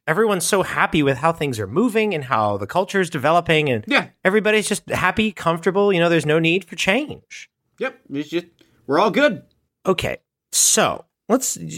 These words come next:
Speaker 1: so do you wanna roll on tables, like, character, uh, do you wanna roll on tables for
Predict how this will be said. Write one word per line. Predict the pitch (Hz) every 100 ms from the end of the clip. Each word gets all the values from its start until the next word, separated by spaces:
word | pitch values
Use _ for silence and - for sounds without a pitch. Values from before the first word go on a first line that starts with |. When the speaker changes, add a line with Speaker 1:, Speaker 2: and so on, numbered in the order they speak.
| - -
Speaker 1:
so | - 208
do | 160
you |
wanna | 226 302
roll | 202 208 208
on | 180
tables, | - 170 220 202 208 180
like, | 170 -
character, | - 165 165 165 160
uh, | 139 135 131 120 95 76 90 123
do | 143
you | 185
wanna | 196
roll | 170 170
on | 165 160
tables | 160 143 143 135
for | - 131 127 123 120 113 107